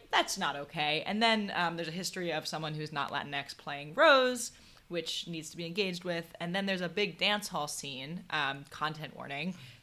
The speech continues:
gonna talk about sexual assault, um, where, like, Rose, to get back at her boyfriend, right, has this big dance scene, um,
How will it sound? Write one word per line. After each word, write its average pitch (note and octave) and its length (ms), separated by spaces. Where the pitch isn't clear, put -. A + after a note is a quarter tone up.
gonna B2+ 100
talk D3+ 140
about D#3 120
sexual D3+ 280
assault, E3+ 460
um, D3 420
where, F#3 280
like, D#3+ 260
Rose, G3 460
to F3+ 100
get E3+ 180
back D#3 240
at D#3+ 80
her E3 120
boyfriend, D3+ 640
right, C#3+ 360
has E3 180
this D#3+ 180
big F3+ 340
dance D#3 280
scene, C3 420
um, D3+ 380